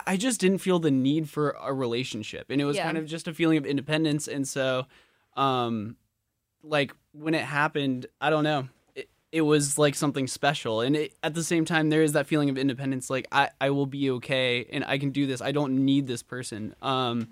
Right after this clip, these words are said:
Speaker 2: Yeah.
Speaker 1: and we kind of just went into it kind of slowly and without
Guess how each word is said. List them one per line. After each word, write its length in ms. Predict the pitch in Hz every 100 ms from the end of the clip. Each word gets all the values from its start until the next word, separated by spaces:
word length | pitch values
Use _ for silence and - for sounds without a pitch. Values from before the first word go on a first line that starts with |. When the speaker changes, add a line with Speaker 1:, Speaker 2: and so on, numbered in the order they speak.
| 220
Speaker 2:
Yeah. 320 | 208 190 190 196 -
Speaker 1:
and 400 | 139 143 143 139 147
we 120 | 180
kind 180 | 208 254
of 160 | 196
just 300 | 156 170 -
went 280 | 143 156 170
into 360 | 143 180 - 147
it 220 | 139 110
kind 200 | - 135
of 120 | 123 113 -
slowly 600 | - 147 143 139 135 131
and 100 | 131
without 320 | 131 127 131